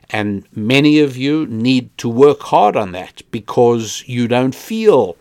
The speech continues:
your faith. Fine. Well, then you have to work on it. But we need faith just like we need family, right?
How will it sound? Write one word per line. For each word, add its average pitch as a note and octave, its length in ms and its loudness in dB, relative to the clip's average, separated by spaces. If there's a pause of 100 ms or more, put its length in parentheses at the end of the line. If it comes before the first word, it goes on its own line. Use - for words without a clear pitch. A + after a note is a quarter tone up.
(140)
your G#2+ 200 -2
faith. - 420 -6 (240)
Fine. - 420 0 (280)
Well, G#2+ 160 0
then A#2 320 0
you A2 160 -6
have G#2+ 220 -8
to D#3 80 0
work A#3+ 280 2
on F2 140 -4
it. - 280 -20 (380)
But A2 440 -2 (100)
we A#2+ 280 -4
need C#3+ 340 0
faith - 560 -2 (280)
just - 240 -6
like B2+ 220 -2
we B2+ 100 -2
need A#2+ 240 -4
family, F2+ 520 -8 (380)
right? - 220 -12